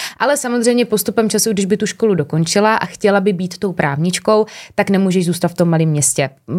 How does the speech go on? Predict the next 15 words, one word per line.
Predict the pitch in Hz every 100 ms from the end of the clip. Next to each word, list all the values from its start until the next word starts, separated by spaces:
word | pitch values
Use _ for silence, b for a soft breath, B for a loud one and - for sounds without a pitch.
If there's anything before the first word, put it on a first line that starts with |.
| 175
Plánovala | 185 180 175 170 165
se | 180
třeba | 180 175
přestěhovat | 170 165 - 165 160
do |
toho | 156 147
Vancouveru | 165 190 233 226 214 208 B B B -
a |
dělat | 196 190 180 -
tu | 185
kariéru. | 180 160 147 135 135 -
A |
je | 220
vlastně | 247 262 254 170
hustý, | 147 - - -